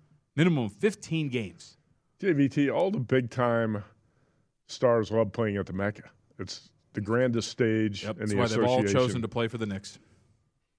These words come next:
Speaker 2: No, they, they like to go there as a visitor and put on a
Speaker 1: <laughs> Oh,
Speaker 2: show
Speaker 1: okay,
Speaker 2: for the
Speaker 1: yeah.
Speaker 2: New York fans. They like to, uh, you, someday you'll appreciate the, uh, the Garden for what it is.
Speaker 1: Can I tell you my favorite memory of the Garden?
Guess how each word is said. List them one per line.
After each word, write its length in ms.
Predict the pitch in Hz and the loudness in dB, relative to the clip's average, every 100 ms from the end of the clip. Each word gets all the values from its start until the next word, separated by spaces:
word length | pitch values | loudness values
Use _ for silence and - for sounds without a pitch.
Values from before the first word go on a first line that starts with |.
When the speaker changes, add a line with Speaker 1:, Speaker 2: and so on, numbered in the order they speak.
| _ _ _ _ _ _ _ _ _ _ _ _ _ _ - | _ _ _ _ _ _ _ _ _ _ _ _ _ _ -2
Speaker 2:
No, 160 | 123 | 0
they, 80 | 107 110 113 | 0 0 0
they 140 | 120 | 0
like 180 | 117 113 | 2 0
to 80 | - | 0
go 120 | 113 | 0
there 180 | 104 98 | 2 0
as 100 | 90 | -2
a 60 | |
visitor 400 | 90 120 107 90 | -2 -2 -2 -2
and 40 | 85 | 2
put 180 | 196 | 4
on 180 | - 190 | 6 6
a 60 | 190 | 4
Speaker 1:
<laughs> 20 | |
Oh, 160 | 165 143 | 4 6
Speaker 2:
show 160 | 143 135 | 6 6
Speaker 1:
okay, 100 | 120 | 4
Speaker 2:
for 60 | 107 | 0
the 80 | |
Speaker 1:
yeah. 60 | 104 | 2
Speaker 2:
New 80 | 117 | 2
York 260 | 113 101 | 2 2
fans. 420 | - 131 123 82 - | 0 0 2 -2 -2
They 120 | 98 | -2
like 200 | 98 98 | -2 -2
to, 280 | 104 95 95 | -4 -4 -2
uh, 200 | 92 90 - _ _ _ _ _ _ _ _ _ _ _ _ _ _ - | -4 -6 -10 _ _ _ _ _ _ _ _ _ _ _ _ _ _ -10
you, 460 | 143 160 131 127 | -8 -6 -6 -6
someday 360 | 131 175 156 151 | -4 -2 2 4
you'll 200 | 135 127 | 4 4
appreciate 580 | 107 139 127 208 107 98 | 2 2 4 4 4 2
the, 300 | 113 107 101 | 2 4 4
uh, 240 | 98 92 80 - - | 2 0 -2 -14 -10
the 100 | 113 | -2
Garden 360 | 110 113 104 98 | 4 4 2 -4
for 140 | 101 | -2
what 180 | 95 92 | 0 0
it 100 | 87 | -2
is. 340 | 80 76 - - | -4 -8 -14 -6
Speaker 1:
Can 100 | 131 | -2
I 60 | 143 | 0
tell 140 | 165 | 2
you 80 | 165 | 2
my 100 | 151 | 2
favorite 320 | 143 151 139 | 0 -2 -2
memory 340 | 123 131 156 | -4 -2 0
of 100 | 160 | 0
the 80 | 151 | 0
Garden? 360 | 147 156 170 | 0 0 0